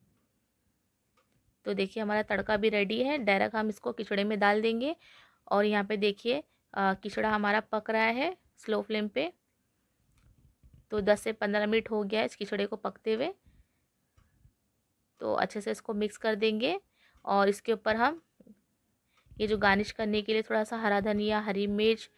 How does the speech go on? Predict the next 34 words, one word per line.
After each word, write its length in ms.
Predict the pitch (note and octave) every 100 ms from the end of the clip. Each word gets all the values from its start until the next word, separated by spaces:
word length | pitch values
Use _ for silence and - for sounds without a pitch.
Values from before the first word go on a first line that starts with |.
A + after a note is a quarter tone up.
| - - -
और 140 | G#3
नींबू 400 | G#3 G#3 G3+ A3+ -
और 180 | A3
अदरक 320 | - F3+ G3 G3+
के 120 | A#3
लच्छे 300 | G3+ F#3+ G#3
जो 120 | G#3+
मैंने 180 | G3+ A3
काट 240 | G#3 F#3
के 120 | -
रखी 220 | G#3 G3+ G#3
थी 120 | A#3
वो 180 | G#3+ G#3+
थोड़ा 240 | G#3+ G3+
थोड़ा 200 | G#3+ G#3
अब 120 | G3
इसमें 260 | G3+ - A3
डाल 220 | G3 G3+
देंगे 320 | G#3 G#3+ C4+ G4 - - - -
और 140 | G#3
बाकी 320 | G3+ F#3+ A3+
का 120 | G#3 A#3
जब 220 | A3 G#3+
हम 200 | A#3+ F#4+ - _ _ _ _ _ -
गार्निश 360 | G#3 G3 G#3 -
करने 300 | G#3+ G3+ G3+
के 140 | A3
लिए 280 | G#3+ B3+ G4+ - _ _ _ _ -
रखेंगे, 440 | G3+ F#3+ F#3+ F#3
जब 200 | F#3+ G3
बाउल 220 | G3 G3
में 120 | G3 G#3+
हम 120 | G#3+
सर्व 260 | - G#3